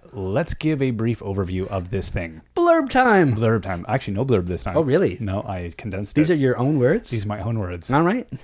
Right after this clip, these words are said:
Speaker 1: To which they're fifty percent less illiterate than a terribly written blurb.
Speaker 2: Let's see how you do.
Speaker 1: All right. Uh, we're looking at Timeline Chron-,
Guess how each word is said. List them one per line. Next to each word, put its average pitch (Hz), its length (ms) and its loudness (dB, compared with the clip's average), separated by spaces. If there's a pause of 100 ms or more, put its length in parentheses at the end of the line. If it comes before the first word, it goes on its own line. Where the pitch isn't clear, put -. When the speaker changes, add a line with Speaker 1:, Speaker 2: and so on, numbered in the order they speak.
(120)
Speaker 1:
To 127 120 -6
which 107 160 -4
they're 101 360 -4 (120)
fifty - 320 -6
percent 107 260 -6
less 104 180 -6
illiterate 95 300 -2
than 92 120 -6
a 87 60 -8
terribly 92 360 -4
written 90 240 -6
blurb. 98 320 -4
Speaker 2:
Let's 143 180 2
see 139 140 0
how 147 80 2
you 147 140 2
do. 180 200 4
Speaker 1:
All 98 100 -4
right. 98 220 -2 (680)
Uh, 127 600 0
we're 151 120 0
looking 175 200 0
at 165 100 -2
Timeline 156 380 0
Chron-, 139 420 -2